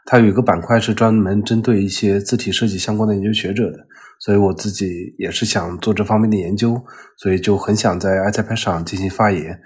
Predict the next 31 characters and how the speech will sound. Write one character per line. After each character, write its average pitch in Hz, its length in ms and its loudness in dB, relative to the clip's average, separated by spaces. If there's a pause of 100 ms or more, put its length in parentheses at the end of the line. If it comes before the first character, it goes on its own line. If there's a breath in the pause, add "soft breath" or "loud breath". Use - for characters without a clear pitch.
(340 loud breath)
但 110 140 2
是 107 260 4
我 101 200 4
比 101 140 -4
较 110 180 6
执 107 160 0
着 117 160 4
于 98 200 2
可 - 140 -4
能 90 120 -2
是 92 140 -2
面 120 140 6
对 117 120 4
面 123 300 4
有 90 100 -4
更 123 160 0
多 120 140 4
的 113 40 0
沟 131 160 2
通 143 220 0
这 131 100 2
样， 71 160 -2 (460 soft breath)
所 101 160 2
以 101 180 4
一 110 60 4
直 98 160 -2
到 95 420 2
现 110 220 2
在， 104 280 4 (300)
就 90 140 -10
是， 92 340 -4